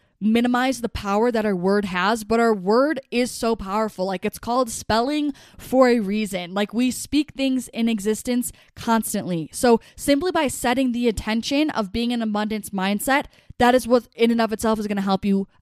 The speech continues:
operate from that abundance mindset. So first thing is first, though, awareness is everything. Having self-awareness is a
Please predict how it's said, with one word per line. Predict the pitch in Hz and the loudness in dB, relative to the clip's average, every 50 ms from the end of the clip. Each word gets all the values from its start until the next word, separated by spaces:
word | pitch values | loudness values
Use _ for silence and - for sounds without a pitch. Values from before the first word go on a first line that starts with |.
| _ - | _ -4
operate | - 214 214 - - 214 196 170 | -2 -2 -2 -2 -4 -4 -4 -4
from | - 202 208 | -6 -6 -4
that | 196 190 | -2 -2
abundance | 180 175 196 196 190 180 - | -2 -2 -2 -2 -4 -6 -8
mindset. | - 180 180 175 170 - 165 170 - - | -6 -6 -6 -6 -6 -8 -8 -8 -8 -2
So | - 247 233 214 208 - - - - - - _ - | 4 4 6 4 4 0 -10 -20 -20 -20 -20 _ -4
first | - 311 359 403 - | 2 4 4 4 2
thing | - 415 415 | 0 -4 -4
is | 392 - - | -4 -6 -2
first, | - 240 233 254 262 - - | 0 2 4 4 2 2 0
though, | 262 269 277 269 277 277 - _ _ _ _ _ _ _ _ _ _ _ _ - _ - | 2 6 6 6 4 4 -4 _ _ _ _ _ _ _ _ _ _ _ _ -8 _ 4
awareness | 247 262 233 247 262 294 294 285 311 330 320 - - - - | 6 6 8 8 8 8 6 4 2 2 0 -4 -6 -2 0
is | 233 233 - - | 0 0 0 -4
everything. | 220 214 240 247 - 247 240 247 254 254 247 - _ _ _ _ _ - | -4 -4 -4 -4 -2 0 0 2 2 0 -2 -6 _ _ _ _ _ -4
Having | - 269 269 269 320 330 | 2 4 4 4 4 0
self-awareness | 294 - - 320 330 320 285 247 233 226 226 233 233 233 - - | -2 0 0 0 0 0 0 2 2 2 2 2 0 -2 -4 -2
is | - 214 226 214 202 - - - | 0 2 2 2 2 0 -6 0
a | - 220 220 220 | 2 4 4 2